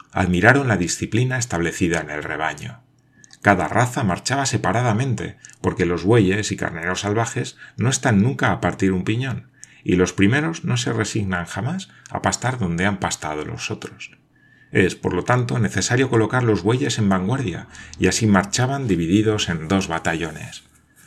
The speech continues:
A estos seguían cinco regimientos de carneros mandados por veinte conductores, formando la retaguardia el pelotón de caballos.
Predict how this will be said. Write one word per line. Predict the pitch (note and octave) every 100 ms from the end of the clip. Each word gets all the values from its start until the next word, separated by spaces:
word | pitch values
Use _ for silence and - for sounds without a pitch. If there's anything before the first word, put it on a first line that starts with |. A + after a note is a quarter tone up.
| - -
A | G#2 C3+
estos | - D#3+ D#3+ -
seguían | - F#2 G2+ F#2
cinco | F2 C3+ C#3
regimientos | B2 - G2+ B2 B2
de | G#2
carneros | G2 F#2 G#2 B2+ A#2
mandados | E2+ F2 G2+ A#2+
por | - F2
veinte | E2+ F#2+ F#2+
conductores, | F#2+ E2+ E2+ - C3+ C2 - - - -
formando | - F2+ F2+ G#2 A#2+
la | A2
retaguardia | F#2+ F2 F2 A#2+ A#2+ C#3 D#3
el | F2
pelotón | E2+ D#2+ - F2
de | D#2+
caballos. | E2 G2+ G#2 - - -